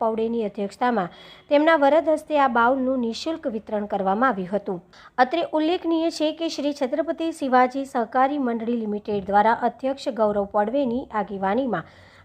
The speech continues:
મૂંગા પશુ પક્ષી માટે પાંચસો બાઉલથી ગાંધીનગર ગૃહથી આ અભિયાન શરૂ કરવામાં આવ્યું હતું, જે આજે પચીસ હજારથી વધુ બાઉલના વિતરણ સુધી પહોંચી ગયું છે. આજના સમયમાં એક તરફ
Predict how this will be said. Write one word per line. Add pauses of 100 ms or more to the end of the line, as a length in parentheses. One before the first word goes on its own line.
મૂંગા
પશુ
પક્ષી
માટે
પાંચસો
બાઉલથી
ગાંધીનગર
ગૃહથી
આ
અભિયાન
શરૂ
કરવામાં
આવ્યું
હતું, (440)
જે
આજે
પચીસ
હજારથી
વધુ
બાઉલના
વિતરણ
સુધી
પહોંચી
ગયું
છે. (500)
આજના
સમયમાં
એક
તરફ